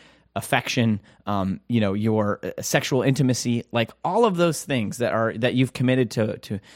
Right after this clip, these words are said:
have this marriage be the exclusive arena of. You're then stepping out, um, and doing that,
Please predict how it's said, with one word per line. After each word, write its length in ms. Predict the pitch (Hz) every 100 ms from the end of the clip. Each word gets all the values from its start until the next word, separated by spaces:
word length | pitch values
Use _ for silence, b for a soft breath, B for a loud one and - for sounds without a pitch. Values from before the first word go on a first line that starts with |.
| B
have 480 | - 127 123 107 107
this 200 | 117 113
marriage 300 | 117 120 110
be 100 | 117
the 160 | 113 117
exclusive 600 | 120 - - 196 214 180
arena 340 | 139 120 139 127
of. 380 | 64 76 - _ b b b b
You're 200 | 131 151
then 240 | 147 131
stepping 520 | 110 - 151 - 127 104
out, 320 | 107 104 - -
um, 320 | 98 92 95 - _ _ _ 120
and 180 | 113
doing 260 | 110 135 113
that, 280 | 101 98